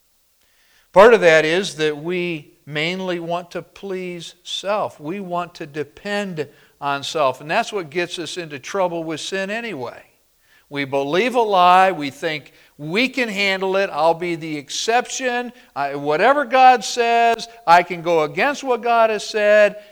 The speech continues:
and it's, I'm gonna, I'm gonna see this through. It'll work out for me. No, it's not going to. But the fact that you think that way means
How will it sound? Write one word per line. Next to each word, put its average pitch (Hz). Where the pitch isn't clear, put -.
and 147
it's, 143
I'm 160
gonna, 156
I'm 160
gonna 156
see 156
this 143
through. 135
It'll 135
work 135
out 110
for -
me. 95
No, 170
it's 190
not 180
going 190
to. -
But 196
the 185
fact 262
that 202
you 185
think 294
that 175
way 170
means 196